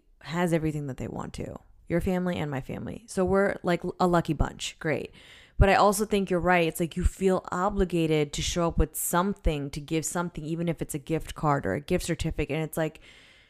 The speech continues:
dude, it speaks more volumes to me when you don't do it. It speaks more to me to show me, like, one, your financial literacy in life, and two,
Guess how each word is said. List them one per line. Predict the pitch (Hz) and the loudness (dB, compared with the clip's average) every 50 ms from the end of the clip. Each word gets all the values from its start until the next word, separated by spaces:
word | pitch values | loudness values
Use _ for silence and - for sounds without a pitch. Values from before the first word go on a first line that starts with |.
| _ _ _ _ _ _ _ _ _ _ _ _ - | _ _ _ _ _ _ _ _ _ _ _ _ 0
dude, | 202 226 226 226 220 - - _ _ - | 4 6 6 6 6 4 -2 _ _ -6
it | 185 - | -6 -6
speaks | - - - 302 311 311 - - | -8 -2 0 0 0 0 -2 -2
more | 220 214 220 226 | 0 2 2 4
volumes | 196 180 160 156 156 165 175 185 190 202 208 - | 4 4 4 4 4 4 2 2 2 2 0 0
to | - - 220 | 0 2 2
me | 220 226 233 233 | 4 4 2 2
when | 190 170 170 | 2 2 2
you | 165 160 160 | 2 0 -2
don't | 139 127 - 156 151 147 147 - - - _ _ _ _ - | -2 -2 0 0 0 0 -2 -6 -10 -16 _ _ _ _ -8
do | - - - 107 | -6 -4 -2 0
it. | 104 - - | 0 0 0
It | 165 | -2
speaks | - - - 269 277 - - 220 | -2 0 0 0 0 0 -2 -4
more | 214 196 196 208 220 226 | -2 -2 0 0 0 -2
to | 220 - 202 | -2 -2 -4
me | 202 185 175 | -4 -4 -4
to | 180 170 | -4 -6
show | - - - 180 175 | -6 -6 -4 -4 -4
me, | 180 180 175 | -2 -2 -2
like, | 165 156 147 - | -2 -2 -4 -2
one, | 165 175 175 180 180 175 - | -2 -2 -2 -2 -2 -6 -8
your | 165 170 165 | -10 -10 -8
financial | - 165 160 151 147 - 143 139 | -6 -8 -6 -6 -8 -10 -6 -4
literacy | 147 147 170 175 180 165 - 196 196 | 0 2 2 2 2 2 2 2 2
in | 202 202 | 2 2
life, | 202 196 117 120 233 220 - | 2 2 2 2 0 0 -2
and | 175 170 - | -4 -4 -2
two, | - - 240 247 233 196 180 | -2 0 4 6 6 6 6